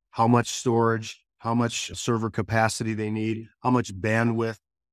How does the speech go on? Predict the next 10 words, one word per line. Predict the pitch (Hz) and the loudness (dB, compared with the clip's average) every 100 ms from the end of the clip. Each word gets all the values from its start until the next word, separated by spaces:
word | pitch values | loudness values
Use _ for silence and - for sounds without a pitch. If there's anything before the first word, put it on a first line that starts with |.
| - | -14
depending | - 113 110 | -4 -2 -2
upon | 113 107 | -2 0
their | 110 | 0
business | 107 110 110 101 | -2 -4 -6 -4
model, | 110 107 110 107 _ _ - | 0 2 2 -2 _ _ 0
what | 117 123 | 0 2
other | 123 120 110 | 2 2 0
applications | 107 110 113 - 117 - 113 104 | -2 -2 -6 -2 -2 -2 -6 -6
they | 113 107 | -4 -2
need | 110 110 110 | -2 -2 -4